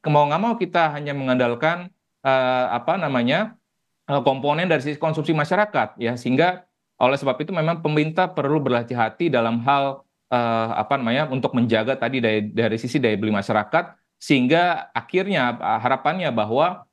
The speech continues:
pertumbuhan ekonomi kita ini pun juga tetap akan terjaga di level lima persen, ya. Harapannya, eh, stabil di tengah kondisi global yang sa-, saat ini tidak baik-baik saja, saya pikir itu tet-,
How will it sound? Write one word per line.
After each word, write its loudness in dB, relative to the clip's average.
pertumbuhan 2
ekonomi -4
kita 0
ini -6
pun 2
juga 2
tetap -4
akan -2
terjaga -2
di 2
level 0
lima -2
persen, -2
ya. 0
Harapannya, -2
eh, 0
stabil 0
di -4
tengah -4
kondisi -2
global 2
yang -2
sa-, -8
saat -2
ini -2
tidak 2
baik-baik -2
saja, 0
saya -2
pikir -4
itu 0
tet-, -4